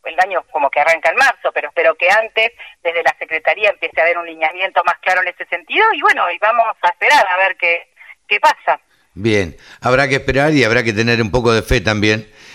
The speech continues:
Speaker 2: este, <laughs> a ver cómo, cómo le va, como decías vos,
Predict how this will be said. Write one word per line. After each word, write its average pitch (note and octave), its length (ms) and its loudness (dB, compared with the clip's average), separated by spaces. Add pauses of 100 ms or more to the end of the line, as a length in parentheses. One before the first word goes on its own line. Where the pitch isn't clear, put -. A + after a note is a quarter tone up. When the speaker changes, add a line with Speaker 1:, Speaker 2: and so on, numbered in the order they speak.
(120)
Speaker 2:
este, G2+ 520 0 (100)
<laughs> - 40 -12
a G2+ 100 -2
ver A2+ 200 2
cómo, G#2+ 280 -2 (280)
cómo A2+ 260 0
le A2 100 2
va, G#2 220 2
como A2 220 0
decías G#2+ 260 0
vos, A2+ 300 0